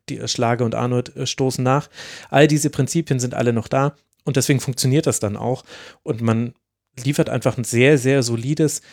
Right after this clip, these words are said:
Spiel ab und ich hab das Gefühl, das ist nämlich auch das Unterscheidungsmerkmal von so Mannschaften wie,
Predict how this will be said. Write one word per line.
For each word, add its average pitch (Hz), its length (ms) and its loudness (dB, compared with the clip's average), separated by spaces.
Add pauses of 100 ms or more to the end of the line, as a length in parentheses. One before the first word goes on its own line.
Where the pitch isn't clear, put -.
(140)
Spiel 190 380 -2
ab 123 200 -4
und 139 140 -4
ich 131 100 -2
hab - 120 0
das - 180 0
Gefühl, 156 400 0 (220)
das 143 180 4
ist 156 100 0
nämlich 147 240 0
auch 131 120 -8
das 131 320 -2
Unterscheidungsmerkmal 123 960 2
von 147 240 2
so 165 100 -2
Mannschaften 139 600 -2
wie, 165 300 0